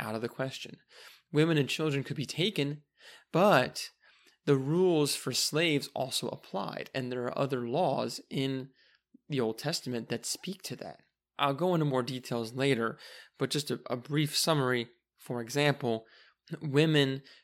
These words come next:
could not be taken as sex slaves or concubines. They were either set free, okay, or they were married and given the full rights of a wife. And you can look at some of the laws there in Deuteronomy twenty-one,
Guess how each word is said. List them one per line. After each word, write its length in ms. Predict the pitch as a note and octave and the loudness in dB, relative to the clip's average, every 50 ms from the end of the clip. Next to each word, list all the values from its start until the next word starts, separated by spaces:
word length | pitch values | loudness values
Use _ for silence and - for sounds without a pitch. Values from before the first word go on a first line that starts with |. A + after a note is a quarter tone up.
| _ _ - | _ _ -12
could 180 | - C#3 A2+ | -8 -8 -6
not 300 | A#2+ B2 B2+ B2+ C3+ - | -6 -6 -6 -6 -6 -6
be 100 | - D#3 | -8 -8
taken 380 | D3+ - - E3 F#3 F3+ - B2+ | -8 -6 -4 -4 -2 -2 -4 -6
as 180 | - A#2 C3+ - | -4 -6 -6 -4
sex 320 | - - - D#3+ D3 - | -4 -4 -6 -6 -4 -4
slaves 460 | - - - - - - - - - - - | -4 -4 -4 -6 -8 -10 -10 -10 -12 -10 -10
or 100 | C3 A#2+ | -10 -10
concubines. 840 | - - - D3 F#3+ F3+ - C3+ B2 - - - - - - - - _ _ _ - - - - - - - | -8 -4 -2 -2 -2 -2 -2 -6 -6 -6 -6 -8 -10 -16 -20 -20 -20 _ _ _ -20 -20 -20 -20 -20 -12 -4
They 140 | C#3+ B2+ B2+ | 0 0 2
were 180 | A#2+ B2+ - | 2 2 0
either 260 | - B2+ B2+ A#2 A#2+ A#2 | 0 0 2 2 0 -2
set 280 | - - B2+ A2 - | -2 -2 -4 -4 -4
free, 560 | - - - - C3+ C3+ D3+ G3 B3+ C4+ - _ _ _ _ _ _ _ _ _ _ _ _ _ - | -8 -12 -8 -4 -2 0 0 0 -2 -4 -6 _ _ _ _ _ _ _ _ _ _ _ _ _ -16
okay, 340 | B2+ - - D3 E3 - - - | -12 -6 -2 -2 -2 -2 -2 -2
or 180 | - C3 B2+ | -2 -2 0
they 140 | A#2+ B2 A#2+ | 0 0 0
were 140 | A#2+ B2+ B2+ | 0 0 0
married 580 | C3 C3+ D3+ D#3 C#3 B2 A#2 A2+ - - - - | 0 2 2 4 4 2 2 0 -2 -4 -6 -6
and 160 | - B2 A2+ | -6 -4 -2
given 220 | C3+ B2+ A#2+ A#2+ | -2 -2 -2 -2
the 80 | A2+ A2+ | -4 -6
full 400 | - - - - D#3+ F3+ F#3+ F3+ | -8 -8 -6 -2 0 2 2 2
rights 360 | D3 B2+ A#2+ A#2+ A#2+ A#2 - - | 2 2 0 0 -2 -4 -6 -6
of 160 | C3 B2 B2+ | -6 -4 -4
a 40 | A#2+ | -2
wife. 380 | A#2 A#2 A2+ - - - - | -2 -2 -2 -2 -4 -6 -8
And 220 | B2+ A#2+ A#2 A#2 A#2+ | -8 -6 -6 -6 -6
you 60 | A2+ | -6
can 180 | - A#2+ A#2+ | -6 -6 -4
look 200 | A#2+ B2 A#2 - - - - - - - _ - | -4 -4 -4 -6 -12 -20 -20 -20 -20 -14 _ -8
at 120 | B2+ A2+ | -6 -4
some 140 | - - C3 | -4 -2 -2
of 40 | A#2+ | 0
the 80 | A#2+ | 0
laws 260 | A#2 A#2 A#2 A#2 A2+ | 0 0 0 -2 -2
there 180 | - C3 A#2+ A2+ | -2 -2 -2 -2
in 80 | A2+ A2 | -2 -2
Deuteronomy 440 | B2+ A#2 A2 A#2 A#2 A2+ A2 A2+ | -2 -2 -2 -2 -2 -2 -2 -4
twenty-one, 640 | - - - A#2 A#2 A2+ G#2+ A#2+ A#2 A2+ A2+ G#2+ G#2+ | -4 -6 -6 -6 -6 -6 -6 -4 -4 -2 -2 -4 -6